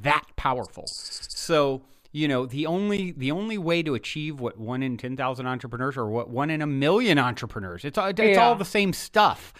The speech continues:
Speaker 1: right?
Speaker 2: All the
Speaker 1: It's
Speaker 2: same.
Speaker 1: all just pretend anyway, is by
Speaker 2: Mm-hmm.
Speaker 1: telling the story that I can now go next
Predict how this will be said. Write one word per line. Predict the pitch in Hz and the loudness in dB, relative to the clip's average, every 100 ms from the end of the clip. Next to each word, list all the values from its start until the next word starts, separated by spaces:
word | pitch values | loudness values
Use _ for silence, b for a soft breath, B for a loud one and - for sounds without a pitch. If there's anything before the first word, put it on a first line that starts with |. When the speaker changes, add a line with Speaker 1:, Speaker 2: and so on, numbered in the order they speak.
| B 151 | B 4
Speaker 1:
right? | 135 156 | 8 8
Speaker 2:
All | 190 | 8
the | 170 | 2
Speaker 1:
It's | 190 | 4
Speaker 2:
same. | 196 | 4
Speaker 1:
all | 214 180 | 4 2
just | 190 - - | 0 -2 -4
pretend | 156 - 185 208 139 120 147 | -2 -2 0 2 2 0 -2
anyway, | 156 190 214 101 78 80 B B B | 0 2 2 -2 -6 -14 B B B
is | 180 175 143 | 0 0 2
by | 160 156 | 2 2
Speaker 2:
Mm-hmm. | 160 180 | 0 -2
Speaker 1:
telling | 160 185 190 | 0 0 0
the | 175 | -2
story | - - 220 226 151 160 | -4 0 4 6 6 6
that | 151 139 | 4 4
I | 139 | 4
can | - 151 | 2 0
now | 135 147 190 | 2 4 4
go | 123 123 127 156 | 4 4 4 2
next | 151 147 143 - - | 0 0 0 -4 -16